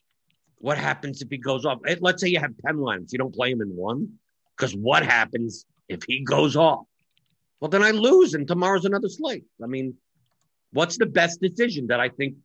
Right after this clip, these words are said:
to, to make? I made the decision at lock. I saw the ownership and said, "Okay, confirmed, good decision." And then whatever happens from there, the outcome doesn't matter at that point. Just that, yeah, it matters for,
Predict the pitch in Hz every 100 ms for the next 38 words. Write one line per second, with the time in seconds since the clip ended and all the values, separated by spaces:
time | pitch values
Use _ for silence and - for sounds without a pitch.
0 | - 147 143 185 233 110 _ _ _ -
1 | 123 131 147 151 175 180 147 123 165 247
2 | - _ _ _ _ - 175 185 180 190
3 | 196 - - 165 165 - 180 185 196 202
4 | 175 165 147 180 226 - 156 - 151 147
5 | 147 147 - 131 165 165 _ _ _ _
6 | _ _ - 185 - 175 165 196 254 -
7 | _ _ - 190 175 220 190 175 143 202
8 | 285 _ _ _ _ _ _ _ - 147
9 | 185 208 220 202 202 - 196 180 185 262
10 | 220 160 180 247 - 247 240 262 294 339
11 | 339 - 92 85 - 82 - 117 - 127
12 | - _ _ - 170 151 160 165 165 156
13 | 151 151